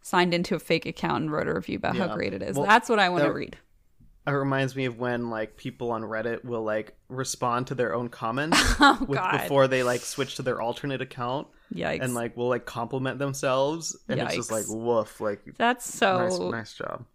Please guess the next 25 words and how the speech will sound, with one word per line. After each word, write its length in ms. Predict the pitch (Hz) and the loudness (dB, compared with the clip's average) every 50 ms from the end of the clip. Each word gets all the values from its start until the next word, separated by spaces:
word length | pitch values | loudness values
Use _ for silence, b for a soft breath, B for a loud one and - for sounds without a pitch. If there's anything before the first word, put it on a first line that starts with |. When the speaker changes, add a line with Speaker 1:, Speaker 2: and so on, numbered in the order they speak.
| _ - - | _ -14 -10
Speaker 1:
not 540 | 226 196 190 180 175 175 175 170 - - | -8 -6 -4 -2 -2 0 0 -2 -2 -4
smooth. 640 | - - - 165 156 147 - - - - - 190 - - _ B B B B B B - | -8 -8 -6 -6 -6 -6 -6 -6 -6 -6 -8 -8 -12 -16 _ B B B B B B -14
Speaker 2:
Uh-uh. 340 | 117 - - - - - - - _ _ _ _ _ _ _ - | -14 -12 -12 -14 -16 -16 -16 -18 _ _ _ _ _ _ _ -2
Speaker 1:
Anyway, 640 | 240 233 220 202 180 175 170 165 165 165 165 - - - | 0 0 2 2 0 0 0 0 0 -2 -2 -6 -12 -2
well, 400 | - 233 233 240 240 247 254 240 B B B B | 2 6 6 8 8 6 6 4 B B B B
thanks, 280 | - 254 254 233 - - | 0 0 0 2 0 0
Andy. 220 | 190 180 185 185 | 0 0 0 2
That 160 | 180 190 196 | 2 2 2
was 160 | 208 196 - | 0 -2 -4
fun. 340 | - - 175 170 165 170 170 b b b b b b _ _ - | -4 -4 -4 -4 -4 -6 -8 b b b b b b _ _ -20
Speaker 2:
Yeah, 260 | - 131 127 113 104 101 | -14 -12 -10 -10 -10 -6
thank 260 | - 139 147 139 - | -6 -6 -6 -6 -10
you, 60 | 135 | -10
Rose, 300 | 120 117 120 127 127 127 | -6 -4 -2 -2 -2 -4
for 140 | - - 110 | -6 -8 -6
that, 340 | 104 107 107 107 - - - _ 120 | -4 -2 -2 -2 -4 -6 -10 _ -8
um, 340 | 113 104 107 107 107 110 | -6 -6 -6 -6 -6 -8
challenge. 640 | - - 123 120 143 143 110 98 101 - - - - - _ _ _ _ _ - | -10 -8 -8 -6 -6 -6 -8 -8 -10 -12 -16 -18 -20 -20 _ _ _ _ _ -12
Speaker 1:
That 60 | 214 | -10
was 120 | 220 208 196 | -10 -10 -10
a 40 | |
good 140 | 180 190 180 185 | -10 -8 -6 -4
one. 260 | 190 175 196 185 - _ _ _ _ _ - - | -4 -4 -4 -6 -8 _ _ _ _ _ -8 -4
Very 300 | 214 208 208 208 208 208 | -4 -2 0 -2 -2 -4
creative. 800 | - - - 190 175 175 180 175 170 165 151 156 - - - | -6 -6 -4 -2 -2 -2 -2 -2 -2 -2 -2 -4 -6 -12 -20